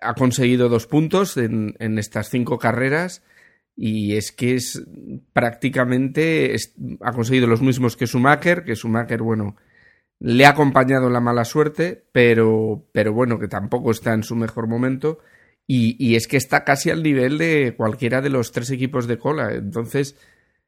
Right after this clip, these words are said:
eh, Ferrari no se lo puede permitir, no solo por el Mundial de, de Marcas, que evidentemente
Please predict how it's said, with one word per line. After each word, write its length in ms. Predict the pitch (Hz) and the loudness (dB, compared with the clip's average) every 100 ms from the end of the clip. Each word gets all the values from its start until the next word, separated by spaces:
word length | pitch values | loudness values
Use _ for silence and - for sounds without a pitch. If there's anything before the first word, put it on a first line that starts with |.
| _ _ | _ _
eh, 300 | - 104 104 | -6 -4 -4
Ferrari 480 | - 123 120 151 165 | -2 0 2 2 2
no 100 | 170 | 2
se 100 | 175 | 0
lo 80 | 156 | 0
puede 140 | 165 | 0
permitir, 400 | 147 143 131 123 | 0 0 0 0
no 180 | 120 151 | 0 0
solo 360 | - 175 156 - | 2 4 4 2
por 160 | 117 | 2
el 320 | 113 110 107 | 2 2 -2
Mundial 500 | 107 110 110 113 127 | -2 -2 0 0 0
de, 580 | 120 113 110 101 98 98 - - | 0 0 0 -2 -6 -10 -18 -18
de 180 | 95 101 | -10 -4
Marcas, 500 | 113 127 170 180 - | -2 -2 -2 -4 -4
que 120 | 107 | -4
evidentemente 920 | 104 107 107 107 110 110 101 101 90 | -2 -4 -4 -4 -4 -4 -4 -6 -8